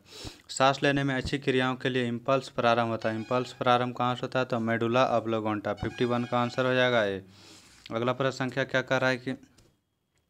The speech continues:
कि किसने इलेक्ट्रॉन के पथ पर दीर्घवृत्तीय कक्षकों का प्रवेश कराकर बोर मॉडल को रूपांतरित किया था?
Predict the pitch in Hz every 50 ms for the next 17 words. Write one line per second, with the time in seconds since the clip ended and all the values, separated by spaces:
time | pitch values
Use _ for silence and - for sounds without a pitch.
0 | _ _ _ _ _ _ _ - - - - _ _ _ _ 127 123 123 - -
1 | 139 131 - 147 151 160 156 139 135 135 135 - 139 139 143 143 139 143 127 -
2 | - 135 135 131 - - - _ 117 113 104 104 117 135 139 131 123 120 117 120
3 | 117 - - 127 120 - - 113 - - - 139 127 - 127 117 117 - 120 113
4 | 117 123 123 123 - - 117 117 113 - - 107 101 98 - 117 123 135 131 123
5 | 120 117 117 113 120 127 123 123 - 117 117 113 113 113 - 113 110 110 110 120
6 | 123 123 - - 127 127 127 - 139 143